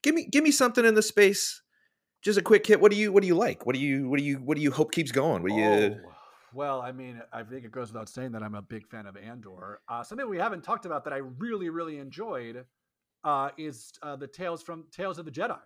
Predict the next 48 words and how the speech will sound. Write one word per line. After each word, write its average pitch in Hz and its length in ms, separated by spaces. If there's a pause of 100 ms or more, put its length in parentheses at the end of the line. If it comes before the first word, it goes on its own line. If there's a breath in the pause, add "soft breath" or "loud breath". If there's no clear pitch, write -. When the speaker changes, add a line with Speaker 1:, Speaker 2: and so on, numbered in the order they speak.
Speaker 2:
on 127 180
Star 135 300
Wars, 120 480
on 123 120
the 120 60
Star 156 220
Wars 143 160
Tales 156 200
of 135 80
the 143 60
Jedi 165 120
on 131 100
Disney 135 240
Plus. - 300
Though 202 280
that 208 140
was - 200
excellent, 117 560
and 139 80
I 131 40
hope 165 160
we 147 80
get 135 160
more 139 220
of 104 100
those. 113 300
That 151 120
was 120 140
really 127 240
good. 104 220 (880)
Speaker 1:
Fantastic. 120 600
I 104 80
think 107 180
that 110 120
it, 95 160
uh, 95 300
I, 85 120
I 90 160
agree. 101 320
I 92 40
think 113 200
that's, - 260
that's 117 240
something 104 300
I 90 80
would 87 120
like 85 200
to, 85 160